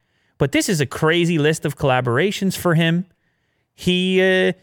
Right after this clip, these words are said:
he had the, he has Nike sneakers that he did a collab. He's had a cereal collaboration with General Mills that sold out in thirty seconds.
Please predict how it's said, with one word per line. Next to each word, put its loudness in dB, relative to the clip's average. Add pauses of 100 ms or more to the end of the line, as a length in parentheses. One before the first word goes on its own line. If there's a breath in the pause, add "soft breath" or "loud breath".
(340 soft breath)
he 0
had 2
the, 2
he 0
has 2
Nike 0
sneakers -4
that 0
he 0
did 0
a -2
collab. -2
He's -4
had 0
a -2
cereal 0
collaboration -2
with -4
General -2
Mills -4
that -8
sold 0
out 2
in -2
thirty 0
seconds. -6